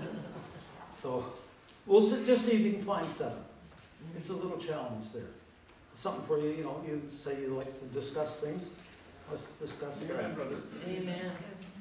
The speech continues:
Speaker 1: Okay.
Speaker 3: Thank you.
Speaker 1: So, shall we pray then? Our Heavenly Father, we just <clears throat> praise you and thank you this morning for your word.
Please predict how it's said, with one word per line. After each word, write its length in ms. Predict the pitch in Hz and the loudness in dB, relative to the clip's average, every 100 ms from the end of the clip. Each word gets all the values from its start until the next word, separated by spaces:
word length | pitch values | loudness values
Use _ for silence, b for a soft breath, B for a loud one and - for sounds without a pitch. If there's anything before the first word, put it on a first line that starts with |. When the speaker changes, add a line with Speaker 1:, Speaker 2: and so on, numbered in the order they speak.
| - 127 | -14 -10
Speaker 1:
Okay. 160 | 135 110 110 - | -6 -6 -6 -12
Speaker 3:
Thank 320 | - 175 175 - | -10 -8 -10 -10
you. 80 | 165 156 - - - - 139 | -14 -16 -18 -20 -20 -16 -8
Speaker 1:
So, 180 | 135 - - | -6 -6 -4
shall 140 | 151 | -2
we 120 | 143 147 | 0 0
pray 320 | 147 156 143 | 2 4 4
then? 300 | - - - - - - - - - - - - - | -2 -6 -10 -14 -16 -16 -8 -8 -8 -12 -14 -16 -4
Our 120 | 185 | 0
Heavenly 320 | 180 175 156 147 | 2 2 4 2
Father, 400 | 151 147 160 147 | 4 4 6 6
we 80 | 147 | 6
just 400 | 151 151 - - - - - | 4 2 0 -10 -14 -16 -10
<clears throat> 360 | - - - - | -8 -8 -8 0
praise 320 | 175 180 175 | 6 6 6
you 140 | 156 | 4
and 100 | 147 | 4
thank 240 | 147 151 147 | 4 2 2
you 80 | 151 | 2
this 240 | 143 139 | 2 2
morning 320 | 139 143 151 | -2 0 0
for 140 | 143 143 | 2 2
your 140 | 131 | 4
word. 500 | 127 135 156 160 - | 4 8 8 6 -4